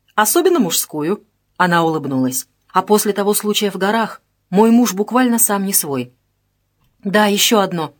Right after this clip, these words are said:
Её взгляд снова скользнул по угловатой фигуре кухарки.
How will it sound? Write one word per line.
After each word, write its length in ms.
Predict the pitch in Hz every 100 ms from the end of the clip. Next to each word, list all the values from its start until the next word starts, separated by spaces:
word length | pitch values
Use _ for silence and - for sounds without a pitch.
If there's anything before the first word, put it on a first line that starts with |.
| _ _ _
Её 200 | 190 175
взгляд 380 | 160 175 240 240
снова 240 | 262 277
скользнул 500 | 254 - 185 180 214
по 160 | 214 170
угловатой 460 | 165 160 202 214
фигуре 380 | - 170 160 156
кухарки. 560 | 160 156 147 131 -